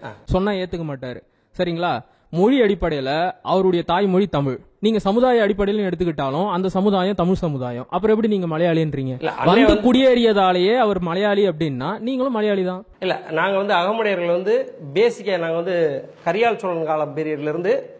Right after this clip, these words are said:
Speaker 1: அதாவது சேர, சோழ, பாண்டிய.
Speaker 2: எந்த கரிகாலன் சோழன்? ஆதித்த கரிகாலனா சங்ககால சோழனா?
Speaker 1: சங்ககால சோழன்.
Speaker 2: சங்ககால சோ-,
Speaker 1: கரிகாலன்.
Speaker 2: சங்ககால சோழர்ல சான்றார் அப்படின்னு ஒருத்தர் இருந்திருக்காங்க தெரியுமா?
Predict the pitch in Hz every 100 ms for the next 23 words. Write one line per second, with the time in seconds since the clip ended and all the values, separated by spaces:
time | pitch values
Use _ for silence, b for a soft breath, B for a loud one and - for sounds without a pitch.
0 | - _ _ 151 175 180 180 160 - -
1 | b b - - 208 220 214 202 196 185
2 | 170 185 180 208 - 208 220 202 190 175
3 | 175 170 160 165 165 - - 151 196 180
4 | 190 185 180 175 190 254 220 190 190 180
5 | 165 160 151 147 151 - 208 233 175 147
6 | 127 - 214 233 233 226 202 214 - 143
7 | 202 226 226 214 196 185 170 202 - 196
8 | 214 208 202 190 165 175 175 156 156 151
9 | 147 143 135 139 143 123